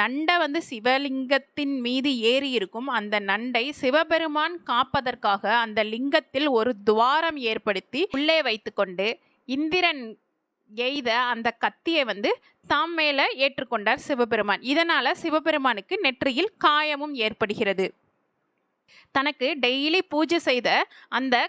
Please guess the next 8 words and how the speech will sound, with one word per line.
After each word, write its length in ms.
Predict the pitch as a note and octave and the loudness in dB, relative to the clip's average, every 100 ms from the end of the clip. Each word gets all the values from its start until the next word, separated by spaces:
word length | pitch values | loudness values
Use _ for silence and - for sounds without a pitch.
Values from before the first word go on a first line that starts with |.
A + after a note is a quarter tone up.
| - | -2
கந்தர்வனை 520 | B3+ C#4+ F4 F4 D4+ A#3+ | -2 2 0 2 0 -2
வந்து 180 | G#3 B3+ - | -2 -4 -2
காப்பாத்தி 600 | C4+ C#4+ - D4+ A#3 - C4+ - | 2 2 2 2 2 -4 -10 -2
தன்னுடனே 600 | A#3+ C4+ D4+ E4 E4 E4 F#4+ A#3 | -2 0 0 2 2 0 -2 -2
ஐக்கியப்படுத்தி 580 | D4 - D#4+ B3 A3 G#3+ | -2 -4 -2 -2 -4 -4
கொண்டார் 380 | G#3+ G3 D4 F4+ - | -2 0 0 0 -4
சிவபெருமான். 600 | D#4 C#4 B3+ A3+ G#3 F#3 - | 0 2 0 -2 -2 -4 0
அவனோட 300 | A3+ C#4+ C4 | 0 2 0